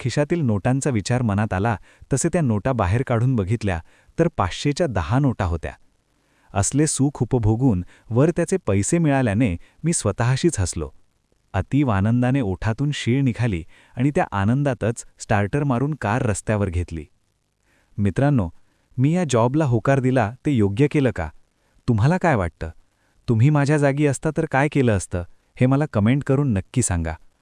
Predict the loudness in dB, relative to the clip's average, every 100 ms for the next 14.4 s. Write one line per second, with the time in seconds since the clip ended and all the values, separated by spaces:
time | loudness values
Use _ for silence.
0 | _ _ _ _ -2 0 0 0 2 2
1 | 0 0 0 -2 -6 _ -6 0 2 2
2 | 2 2 2 0 0 -2 0 -2 0 0
3 | 0 0 2 2 2 0 -4 -12 _ _
4 | _ -2 2 4 4 2 2 -2 0 -2
5 | 2 0 0 -6 -16 _ _ _ -4 -2
6 | 0 0 0 -2 0 0 0 -2 -6 -4
7 | 0 0 2 0 -2 -8 -18 _ _ _
8 | -4 0 0 0 0 0 0 0 0 -2
9 | 0 0 0 -2 -4 -6 -10 -20 _ _
10 | _ _ -4 0 2 2 2 2 0 -2
11 | 0 2 2 2 2 2 2 2 2 2
12 | 2 0 0 0 -2 -10 _ -8 -2 2
13 | 2 2 0 -2 -2 2 2 2 2 0
14 | 0 2 2 2